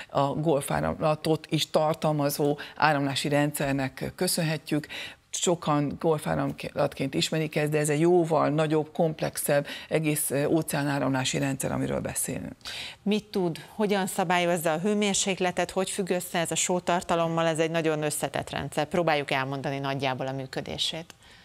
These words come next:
Speaker 1: Igen, tehát ez gyakorlatilag a déli féltekéről szállít meleg, ö, vizet egészen, ö, föl, ö, Európa északi, ö, partjaihoz, ahol, ö, lehűl, és emiatt, ö,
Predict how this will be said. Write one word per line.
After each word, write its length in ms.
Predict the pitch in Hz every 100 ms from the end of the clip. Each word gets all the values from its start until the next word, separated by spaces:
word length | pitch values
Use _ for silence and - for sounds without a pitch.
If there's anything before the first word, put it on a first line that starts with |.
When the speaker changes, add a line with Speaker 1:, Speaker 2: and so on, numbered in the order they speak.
| -
Speaker 1:
Igen, 240 | 170 165
tehát 160 | 170 175
ez 120 | 170
gyakorlatilag 960 | 196 214 185 165 156 - 151 151 175 - -
a 80 | -
déli 340 | 160 208 226 170
féltekéről 680 | - 139 131 143 - 147 143
szállít 420 | - 156 151 151
meleg, 540 | 165 160 143 127 - -
ö, 240 | 151 139
vizet 480 | 160 151 127 131 -
egészen, 600 | 160 151 143 - 143 139 - - -
ö, 180 | - 143
föl, 400 | 143 - 147 143 -
ö, 200 | 143 139
Európa 480 | - 151 151 151 -
északi, 600 | - 151 - 139 - 135 -
ö, 120 | 139
partjaihoz, 760 | 135 156 170 196 180 180 180 180 - -
ahol, 500 | 190 175 175 165 156 - -
ö, 220 | - 160 147 - -
lehűl, 520 | 170 196 185 170 165 - -
és 180 | 156 -
emiatt, 600 | 180 165 151 139 139 -
ö, 220 | 147 139